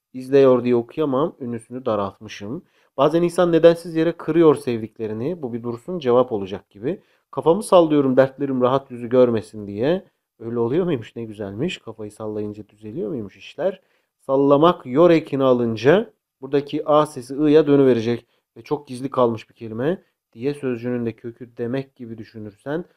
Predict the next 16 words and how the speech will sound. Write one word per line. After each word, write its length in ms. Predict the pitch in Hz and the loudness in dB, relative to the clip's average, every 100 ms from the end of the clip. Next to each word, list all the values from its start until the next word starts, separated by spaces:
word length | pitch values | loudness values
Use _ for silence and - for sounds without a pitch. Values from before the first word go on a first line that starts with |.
| _ _ | _ _
orada 360 | 135 135 120 113 | -8 -4 -4 2
da 240 | 131 135 | 4 4
gizli 420 | 113 117 110 131 | 2 -8 -8 -4
bir 180 | 123 110 | -4 -2
daralma 440 | 123 120 120 135 | 0 2 2 2
var 200 | 127 131 | 4 4
demiştik 420 | 127 120 - 117 - | 4 -4 -6 -18 -16
videolarda. 800 | 117 117 113 113 107 110 110 110 | -10 -2 0 0 0 -2 -2 -4
Peki 200 | 175 139 | -10 -12
hepsini 320 | - - 165 | -14 -10 -4
bulduk. 300 | 139 123 _ _ _ _ - | -4 -6 _ _ _ _ -20
Peki 160 | 180 | -10
hocam 280 | 254 277 190 | -6 -2 -2
neden 420 | 131 254 226 120 | 2 2 0 -2
D'de 260 | 127 113 107 | -2 -2 -4
yok? 280 | 104 127 | -6 -6